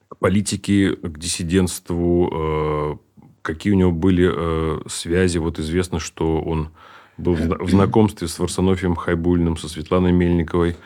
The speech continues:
А, какие он, помимо вот вашей дружеской компании, выстраивал, э, связи и, м, интересовался ли он политикой вообще, и какое место он, э, э,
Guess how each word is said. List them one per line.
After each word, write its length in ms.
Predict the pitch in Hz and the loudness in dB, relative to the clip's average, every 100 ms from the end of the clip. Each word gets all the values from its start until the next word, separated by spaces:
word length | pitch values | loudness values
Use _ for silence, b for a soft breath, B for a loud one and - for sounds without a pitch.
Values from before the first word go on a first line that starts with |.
| B B B _ | B B B _
А, 440 | 76 73 73 76 - _ - | -6 -4 -2 -4 -6 _ -8
какие 440 | - 82 107 107 104 | -6 -2 2 4 4
он, 300 | 98 95 - _ _ - 85 | 2 0 -4 _ _ -14 -2
помимо 380 | 101 98 101 95 | 2 4 4 2
вот 120 | 82 | 2
вашей 280 | 90 85 78 | -2 -2 -2
дружеской 340 | 87 82 87 | -2 -2 -6
компании, 460 | 80 82 76 104 95 | -4 -2 2 2 2
выстраивал, 720 | 80 78 87 87 82 82 - | 0 -2 0 2 2 -2 -4
э, 220 | - 76 - | -8 -8 -8
связи 560 | - 92 104 95 85 80 b b b _ - | -2 2 2 2 -4 -8 b b b _ -20
и, 400 | - 82 82 82 - | -6 -2 0 -2 -4
м, 420 | 82 78 78 71 - _ _ _ - | -6 -4 -4 -8 -14 _ _ _ 2
интересовался 640 | 123 117 117 131 117 - | 2 2 2 4 4 2
ли 40 | 110 | -2
он 100 | 98 | 2
политикой 420 | 104 101 - 98 | 0 0 0 2
вообще, 540 | 95 95 - 151 127 | 2 2 2 2 4
и 40 | 92 | 0
какое 340 | - - 120 | -2 2 2
место 340 | 101 104 - 92 | 4 2 0 2
он, 240 | 95 95 | 2 0
э, 0 | |
э, 680 | 78 78 78 50 78 76 73 | -4 -4 -4 -4 -6 -6 -8